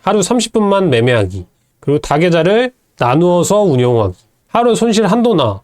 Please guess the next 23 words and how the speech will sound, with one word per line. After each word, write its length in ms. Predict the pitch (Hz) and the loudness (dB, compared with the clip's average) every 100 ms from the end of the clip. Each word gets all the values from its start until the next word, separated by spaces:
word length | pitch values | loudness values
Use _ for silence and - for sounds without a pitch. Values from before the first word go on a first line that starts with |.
| - | -4
혹은 300 | 202 226 196 | 0 0 0
목표 320 | 135 139 190 | -2 -2 0
금액에 320 | 180 175 160 | 0 2 0
도달하면 640 | - 131 135 123 131 185 185 | -2 0 0 0 0 0 0
매매를 480 | 120 120 151 202 | 0 0 0 0
종료하기. 540 | 196 117 120 113 98 - _ _ _ | -2 -2 0 0 -2 -8 _ _ _
이렇게 520 | 202 214 143 135 104 - _ _ | -2 0 0 0 -2 -8 _ _
수익을 640 | - - 247 247 240 226 139 | -12 -4 0 2 2 2 2
늘리기 520 | 135 165 220 185 185 | 2 2 0 0 0
위한 240 | 175 170 | 2 2
매매가 340 | 123 117 135 135 | 0 0 0 0
아니라 480 | 101 110 131 95 - | 0 -2 -2 -6 -14
생존을 720 | - - 214 226 226 220 208 | -14 -4 -2 0 0 2 0
지키기 420 | 175 - 160 147 147 | -2 -2 -2 0 0
위한 180 | 139 | 2
매매. 340 | 107 104 98 90 _ - - | 2 0 -2 -8 _ -20 -12
그 140 | - | -8
철학이 600 | - 208 214 180 156 123 104 | -2 0 0 0 0 0 -2
진짜 640 | - 165 175 160 143 117 | -2 -2 0 0 2 2
인상 300 | 110 131 113 | 0 0 -2
깊었던 380 | - 127 123 117 | -4 -6 -2 -2
것 180 | 104 | -4
같아요. 220 | - 107 | -8 -18